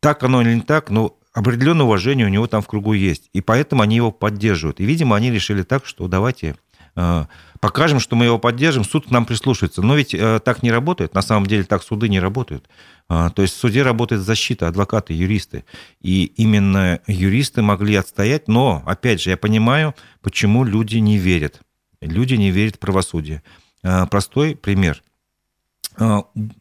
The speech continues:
у нас этот пример проз-, прогремел на всю Россию. А,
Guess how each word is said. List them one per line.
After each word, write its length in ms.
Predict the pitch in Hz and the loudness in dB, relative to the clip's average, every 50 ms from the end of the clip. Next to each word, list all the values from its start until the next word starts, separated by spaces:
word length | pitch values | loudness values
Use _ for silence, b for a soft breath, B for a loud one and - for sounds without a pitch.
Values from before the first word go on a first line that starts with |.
| _ b b b b b b | _ b b b b b b
у 80 | - 98 | -2 0
нас 280 | 104 120 113 - - | 2 2 2 0 -4
этот 300 | - 85 104 - 107 85 | -6 -6 -4 -4 -4 -4
пример 360 | - 98 107 113 131 151 135 - | 0 0 2 2 2 2 0 -2
проз-, 320 | - 95 92 95 85 85 | -4 -4 -4 -2 -4 -4
прогремел 720 | - - 110 107 107 104 101 95 82 87 98 98 107 101 95 | -2 0 0 2 2 2 2 0 0 0 0 2 2 2 2
на 100 | 95 95 | 0 -2
всю 180 | - - 104 | -4 -4 -2
Россию. 500 | 98 101 98 - - 165 170 156 139 123 B B B B B B B B B | -2 -2 -2 -2 -2 -2 0 0 0 -2 B B B B B B B B B
А, 560 | - 90 90 90 87 87 87 87 87 82 64 | -2 0 2 2 2 2 2 0 0 -2 -4